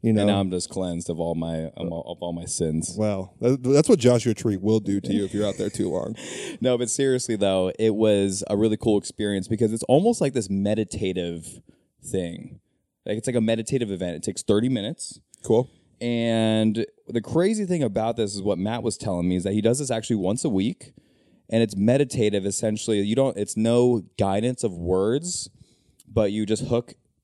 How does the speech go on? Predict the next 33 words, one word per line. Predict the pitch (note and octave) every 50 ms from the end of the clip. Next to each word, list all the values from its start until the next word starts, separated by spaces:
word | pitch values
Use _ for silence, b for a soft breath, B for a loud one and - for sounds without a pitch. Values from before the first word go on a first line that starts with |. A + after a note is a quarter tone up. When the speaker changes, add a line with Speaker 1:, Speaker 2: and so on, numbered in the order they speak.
| _ _
Speaker 2:
speakers | - - - - D3+ G3 - F3+ A#2 G2 E2+
up, | F2 E2+ E2 -
essentially, | F2+ - F2+ F2+ F#2 - G2 F#2 F2
to | - - G2
this | E2+ F2+ F2 E2+ E2+
guided, | E2 - F2+ F2+ F2+ F#2 F2+ F2+ F2+ F2 E2+ E2+ D#2 E2 D#2+ - _ _ _ _ _ _ _ _ _ _ _ - - _ _ F2+
like, | F2+ F2+ E2+ E2 E2 E2 - _ _ _ _ _ _ _ -
you | - E2+
know, | D#2+ D2+ D2 D2 D2 - - - - _ - _ _
sound | - - G#2 A#2 D3 D#3 A#2
bath, | E2+ D2 D2+ D#2+ -
essentially. | F#2+ F2+ - F#2+ E2+ - - E2 D#2
Is, | D#2 D#2 - - - - - -
I, | - F2+
I, | F2 D#2 F2+ D#2+ - - E2+ D#2 -
I | G#2
don't | A2+ B2+ C#3
know | C3 A#2+
all | A2+ F#2+
the | F#2
terminology, | - - B2 G#2+ F#2 F2+ F#2+ G2 F#2 D#2+ -
but | E2+ F2 F2
it's | - - -
just | G#2+ - -
a | -
sound | - - A2 A2+ B2 A#2
bath. | A2 B2 A#2+ A2+
You | G2+ G2
hook | G#2+ A2 - G#2
up | F2+ E2+
massive | F2+ F#2 G#2 A2 G#2+ - A2
Speaker 1:
Right. | G#2 G#2
Speaker 2:
speakers, | G2 A2+ G#2 G2+ A2 G#2 G#2 G#2 G#2 -